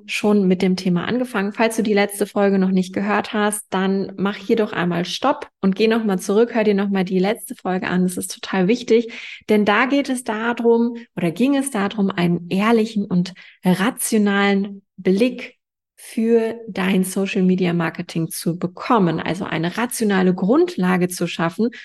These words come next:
um überhaupt beurteilen zu können, ob Social Media für dein Business und für dich funktioniert, so wie du es jetzt gerade machst und nutzt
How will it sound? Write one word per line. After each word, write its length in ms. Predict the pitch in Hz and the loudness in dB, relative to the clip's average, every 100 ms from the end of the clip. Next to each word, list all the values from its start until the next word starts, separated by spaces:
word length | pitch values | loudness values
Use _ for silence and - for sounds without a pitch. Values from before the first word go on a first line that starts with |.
| - _ | -20 _
um 220 | 294 302 | 2 4
überhaupt 480 | - 240 240 226 226 | 4 2 2 0 0
beurteilen 840 | 220 - 339 403 - 262 220 196 | -4 0 2 2 0 0 2 2
zu 180 | 190 180 | -2 -6
können, 440 | 185 170 165 175 180 - - _ | -4 -2 -2 -2 -6 -12 -20 _
ob 180 | - 254 | -2 -2
Social 440 | - 247 226 233 214 | 0 2 2 2 2
Media 440 | 208 240 220 202 | 2 2 2 0
für 120 | 208 | 0
dein 280 | 196 208 208 | -2 0 2
Business 520 | 196 220 190 190 220 | 0 0 0 0 -2
und 200 | - 190 | -6 -4
für 80 | 220 | -2
dich 240 | 240 240 | 0 0
funktioniert, 840 | - 196 185 - 196 220 196 190 - _ _ _ _ | 0 -2 0 0 4 4 4 0 -6 _ _ _ _
so 240 | - 247 220 | 2 4 6
wie 120 | 220 | 4
du 100 | 208 | 4
es 140 | 196 | 2
jetzt 200 | 202 196 | 0 -2
gerade 320 | - - 180 175 | -8 -2 2 4
machst 640 | 185 190 180 - - - | 4 2 0 -8 -16 -8
und 220 | 165 165 | -4 0
nutzt 420 | 208 214 202 - | 2 2 -2 -18